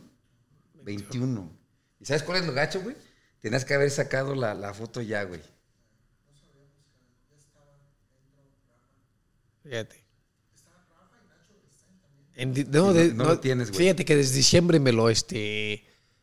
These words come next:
Speaker 2: me llamaron
Speaker 1: Eh,
Speaker 2: en,
Speaker 1: te
Speaker 2: en
Speaker 1: llamaron.
Speaker 2: Nueva York, eh, sí, Ed, Ed Murphy, y, este, me dijo, "Hey", en inglés, "eh, ya estás inducido al Salón de la Fama, este, congratulations", y todo el rollo. "Ah,
Speaker 1: Toda
Speaker 2: muchas
Speaker 1: madre.
Speaker 2: gracias", a toda madre.
Speaker 1: No, no, no, es que
Speaker 2: El trece de
Speaker 1: claro.
Speaker 2: diciembre, olvídate, no, pues contento, cabrón, contento, feliz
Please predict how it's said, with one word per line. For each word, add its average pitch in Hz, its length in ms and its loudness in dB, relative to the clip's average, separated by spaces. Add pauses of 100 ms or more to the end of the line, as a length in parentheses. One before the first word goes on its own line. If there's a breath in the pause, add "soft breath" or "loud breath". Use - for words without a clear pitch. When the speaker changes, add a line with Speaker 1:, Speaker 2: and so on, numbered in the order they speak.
(100)
Speaker 2:
me 120 140 -10
llamaron 127 440 -2
Speaker 1:
Eh, - 20 -2
Speaker 2:
en, 120 60 -2
Speaker 1:
te 117 40 -2
Speaker 2:
en 117 120 -4
Speaker 1:
llamaron. 113 200 -4
Speaker 2:
Nueva 120 200 2
York, 156 380 2
eh, 107 120 -6
sí, - 500 -2
Ed, 127 340 -8
Ed 135 180 -4
Murphy, 139 480 0 (200)
y, 110 280 -8
este, 107 560 -2
me 110 120 -4
dijo, 120 460 -4
"Hey", 160 680 -8
en 127 180 -8
inglés, 127 360 -2 (680 soft breath)
"eh, 131 420 2
ya 151 100 4
estás 165 280 4
inducido 147 320 6
al 156 60 8
Salón 156 200 6
de 151 60 6
la 139 120 4
Fama, 160 800 -4
este, 123 600 -4
congratulations", 147 1120 -4
y - 40 -14
todo - 160 -12
el - 60 -14
rollo. - 280 -12
"Ah, - 200 -14
Speaker 1:
Toda - 280 -12
Speaker 2:
muchas - 360 -14
Speaker 1:
madre. - 180 -12
Speaker 2:
gracias", 127 200 -14
a 120 60 -18
toda 117 240 -14
madre. 117 360 -14
Speaker 1:
No, 123 260 -8
no, 98 140 -10
no, 85 100 -10
es - 60 -14
que 131 80 -6
Speaker 2:
El 127 80 -6
trece - 260 2
de 156 60 4
Speaker 1:
claro. 147 80 0
Speaker 2:
diciembre, 160 360 2
olvídate, 143 640 2
no, 120 140 -8
pues - 120 -12
contento, 117 560 -4
cabrón, 107 260 -10
contento, 117 480 -4
feliz 131 440 -2